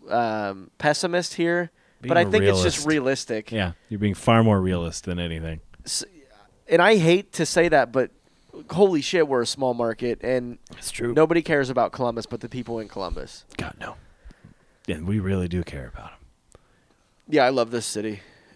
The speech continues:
Speaker 1: Uh, all right, last question from Fire Brad Larson at Eagles Fanatic seventy-two.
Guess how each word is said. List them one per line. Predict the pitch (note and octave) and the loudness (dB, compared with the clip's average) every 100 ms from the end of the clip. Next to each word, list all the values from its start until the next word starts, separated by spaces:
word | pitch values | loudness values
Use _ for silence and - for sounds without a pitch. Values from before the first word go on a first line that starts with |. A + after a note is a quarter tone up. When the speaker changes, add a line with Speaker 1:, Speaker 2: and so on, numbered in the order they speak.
| - | 2
Speaker 1:
Uh, | C#3 D3 D3 D3 | 8 10 10 10
all | D#3+ | 8
right, | D3 C#3+ | 8 6
last | D3 E3 D#3+ - | 6 6 6 4
question | D#3+ B2+ - C3+ C3 C3 | 2 2 0 -2 -2 -10
from | - - D#3 D3+ D3 D3 D3 | -10 2 4 6 4 0 -8
Fire | - F3+ F3+ F3+ | 2 4 6 6
Brad | D#3 C#3+ C#3 | 6 6 6
Larson | B2+ B2 - B2 A#2+ A#2 - | 2 2 0 -8 -8 -12 -6
at | B2+ B2+ B2+ _ - | 0 2 0 _ 0
Eagles | D#3 D#3 C3+ | 2 2 -2
Fanatic | - D3 C3+ B2+ B2 - | -6 -4 -2 -2 -2 -4
seventy-two. | - B2 B2 A2 - A2 G#2+ | -4 -2 -4 -6 -4 -4 -4